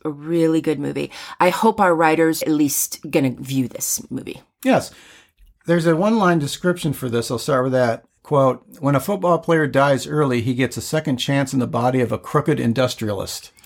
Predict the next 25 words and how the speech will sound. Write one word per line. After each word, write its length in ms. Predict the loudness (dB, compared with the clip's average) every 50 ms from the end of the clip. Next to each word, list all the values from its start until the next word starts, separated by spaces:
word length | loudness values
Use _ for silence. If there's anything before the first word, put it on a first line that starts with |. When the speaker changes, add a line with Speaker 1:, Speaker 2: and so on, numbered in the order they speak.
| -2
Speaker 2:
That 180 | 0 0 2 4
covers 280 | 2 0 2 0 -4 -6
it 80 | -6
pretty 160 | -4 -4 -4 -2
well. 380 | -2 -2 -2 -2 -4 -10 -12 _ _ _ _ -4
Speaker 1:
So 380 | 0 0 2 2 2 2 2
good. 280 | 2 0 -2 -2 -4 -10 -16 -20 -20 -20 -20 -20 -18 -8 -2
Speaker 2:
Remember, 280 | 0 2 4 4 4 4
he's 160 | 2 2 0
just 200 | 0 -2 0 2
in 120 | 2 2 2
this 140 | 2 0 -2
guy's 260 | 0 0 0 0 -2
body, 480 | 0 -2 0 0 0 -2 -4 -10 -16 -16 -10
Speaker 1:
Mm-hmm. 480 | -4 -2 -2 -2 -2 -2 -2 0 2 2
Speaker 2:
right? 260 | 2 2 0 -2 -4 -4
And 120 | -2 0
he's, 200 | 0 0 0 -4
it's 200 | -8 -10 -12 -12
kinda 280 | -8 -2 0 2 2 2
worn 340 | 4 4 2 4 4 2 2
down, 400 | 2 2 2 2 0 0 -2 -4
but 120 | -4 -2
he 60 | -2 -2
says, 280 | 0 0 -2 -2 -2